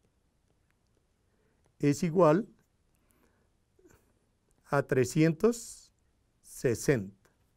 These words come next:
Es decir, que X es igual a trescientos sesenta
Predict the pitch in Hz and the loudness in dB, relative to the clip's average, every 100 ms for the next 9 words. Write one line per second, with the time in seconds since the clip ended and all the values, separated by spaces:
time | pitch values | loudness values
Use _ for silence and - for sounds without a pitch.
0 | _ _ _ _ _ - 147 180 185 214 | _ _ _ _ _ 0 4 4 4 0
1 | - - _ _ _ _ _ _ _ _ | -2 -8 _ _ _ _ _ _ _ _
2 | _ 135 127 139 139 170 185 143 165 165 | _ 4 6 4 2 0 0 0 0 2
3 | 143 160 151 131 123 - 165 180 185 185 | 2 2 -2 -2 -2 -2 -2 -2 -4 -2
4 | 214 196 165 135 117 - 160 | 0 0 -2 -2 -4 -6 -6